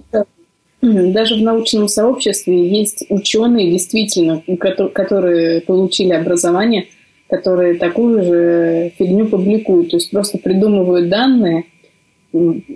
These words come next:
рисуют красивые картинки, красивые спектры и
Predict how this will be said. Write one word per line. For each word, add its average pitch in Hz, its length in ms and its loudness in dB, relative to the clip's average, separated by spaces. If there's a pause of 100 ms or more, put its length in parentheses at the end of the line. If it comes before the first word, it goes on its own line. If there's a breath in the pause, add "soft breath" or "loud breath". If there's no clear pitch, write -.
рисуют 208 640 0
красивые 185 600 0
картинки, 202 560 -2
красивые 175 540 0
спектры 170 640 -2
и 190 600 0